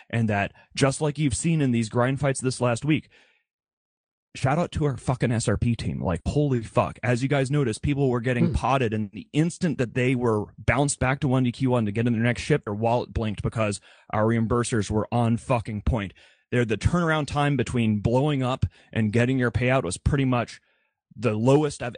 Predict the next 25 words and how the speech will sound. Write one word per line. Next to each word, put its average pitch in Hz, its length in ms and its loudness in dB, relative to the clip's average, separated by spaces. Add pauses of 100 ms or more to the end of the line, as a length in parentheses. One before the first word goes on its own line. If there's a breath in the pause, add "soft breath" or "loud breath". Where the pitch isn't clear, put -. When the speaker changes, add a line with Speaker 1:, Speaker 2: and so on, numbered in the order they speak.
Speaker 1:
ever 117 240 -6
seen 120 320 -2
it 101 100 0
across 101 380 0
the 104 120 0
board. 95 300 0
And 98 120 -4
that 120 180 4
is 120 120 -2
the 120 80 -4
kind 120 220 -2
of 104 60 -2
hero 123 260 0
shit 113 260 -2
we 110 80 0
want. 110 280 0
So 107 180 0
we 156 440 0
in 151 240 0
this 151 280 -2
alliance 135 640 0
and 143 240 0
in 151 120 2
this 135 160 0
coalition 123 680 0